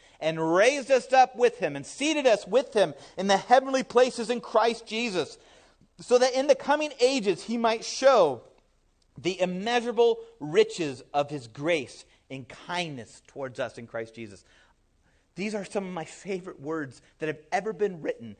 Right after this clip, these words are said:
in the history of mankind. There's so much hope and mercy and grace and love that is found here.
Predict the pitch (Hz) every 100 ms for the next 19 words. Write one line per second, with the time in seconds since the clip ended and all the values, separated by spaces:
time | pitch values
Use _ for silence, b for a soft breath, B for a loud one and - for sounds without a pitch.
0 | b 160 151 156 180 - 160 143 139 143
1 | 135 - 117 123 104 87 _ b b b
2 | - 202 202 254 247 240 233 b b -
3 | 233 254 208 - - b b 175 180 180
4 | 202 240 240 - 143 - b 175 180 147
5 | 175 220 240 170 - - b - 180 170
6 | 175 220 220 165 135 175 175 175 - 202
7 | 202 165 208 160